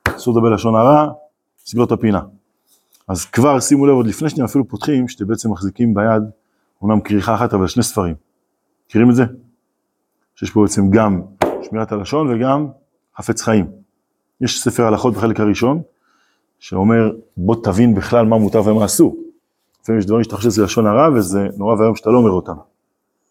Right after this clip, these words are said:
יכול להיות שיש בהם גם דברים רעים בנתון עצמו, אבל זה נתונים רעים שחשוב מאוד שנדע אותם. איך זה נקרא קודם כל? לשון הרע לתועלת, מכירים,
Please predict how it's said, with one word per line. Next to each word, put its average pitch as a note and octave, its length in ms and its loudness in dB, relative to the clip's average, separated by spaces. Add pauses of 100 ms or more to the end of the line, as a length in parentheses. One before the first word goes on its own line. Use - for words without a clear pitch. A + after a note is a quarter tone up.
(480)
יכול - 180 0
להיות G2+ 100 0
שיש A2 380 2
בהם G2 440 0 (680)
גם G#2+ 320 2 (400)
דברים G2+ 320 0
רעים A2+ 440 4 (540)
בנתון F2+ 920 -2
עצמו, - 480 0 (560)
אבל F#3+ 580 2 (580)
זה G2 120 -4
נתונים C#3 420 2
רעים F#3 320 4
שחשוב A#2+ 520 -2
מאוד A#2+ 180 0
שנדע G2+ 300 0
אותם. F2 260 -2 (480)
איך G#2+ 80 -6
זה A2 100 0
נקרא A#2+ 260 0
קודם B2 220 0
כל? E3 240 2 (920)
לשון A2+ 240 0
הרע A2+ 160 4
לתועלת, A#2 540 2
מכירים, A#2 340 -2